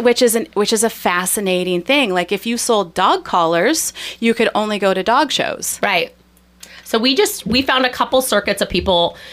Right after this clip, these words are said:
Speaker 2: Caleb and I are all about fun. So we found a couple groups of people that, number one, were fun. Number two, had pain. So we followed the dog grooming circuit, which I was at Tacoma last week. And they are a very different client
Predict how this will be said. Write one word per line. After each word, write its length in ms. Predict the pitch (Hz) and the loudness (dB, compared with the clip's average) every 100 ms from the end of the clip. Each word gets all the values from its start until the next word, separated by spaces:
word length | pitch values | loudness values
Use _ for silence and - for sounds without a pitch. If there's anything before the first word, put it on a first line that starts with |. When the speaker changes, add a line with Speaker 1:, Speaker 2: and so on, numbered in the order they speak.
| - | -6
Speaker 2:
Caleb 240 | - 214 214 | 0 2 2
and 100 | 202 | 2
I 100 | 185 | 0
are 80 | - | 2
all 140 | 175 | 2
about 240 | 170 165 | 2 0
fun. 380 | 180 156 107 117 - - | 0 -2 -2 -4 -10 -14
So 440 | - 170 147 143 - - - - | -2 0 2 0 -4 -16 -16 -4
we 140 | 196 | 0
found 240 | 220 220 202 | 2 2 0
a 40 | |
couple 420 | 196 208 - 247 | 0 -2 2 2
groups 360 | 233 196 208 - | 2 2 0 0
of 120 | - | -4
people 420 | - 196 - 151 151 | -2 -2 -2 -2 0
that, 360 | 147 139 123 - _ _ _ _ _ - | 0 0 -2 -8 _ _ _ _ _ -4
number 240 | 143 175 | 0 2
one, 200 | 160 165 | 2 2
were 100 | 185 | 0
fun. 360 | - 131 113 165 | 0 0 0 -2
Number 200 | 151 156 | -2 -2
two, 220 | - - | -2 -4
had 180 | 147 - | -2 -4
pain. 340 | - 214 127 - - - - | -2 -2 -2 -8 -18 -20 -10
So 260 | - 175 156 | -2 0 0
we 140 | 175 | -2
followed 420 | - 170 165 160 | -2 0 2 0
the 80 | 170 | -2
dog 400 | 156 165 156 180 | -2 0 0 0
grooming 400 | - 165 151 147 | 0 2 2 -2
circuit, 560 | - 131 - 160 - - | -2 -2 0 -2 -2 -2
which 220 | 175 165 - | 0 0 -2
I 100 | 160 | 0
was 140 | 156 | 0
at 220 | 156 156 - | 0 -4 -6
Tacoma 580 | 190 - 147 143 165 202 | -6 -2 0 2 0 -2
last 320 | 147 - - | -4 -4 -4
week. 300 | 143 147 - - - - - | -4 -4 -6 -20 -20 -20 -10
And 520 | 156 156 147 147 151 156 | -4 -2 -2 -2 -2 0
they 120 | 165 | 2
are 100 | 175 | 4
a 120 | 180 | 2
very 480 | 160 143 170 185 233 | 0 0 2 4 2
different 440 | 202 190 - 175 - | 2 0 0 0 -2
client 680 | - 180 170 151 143 - | -4 0 2 0 -2 -6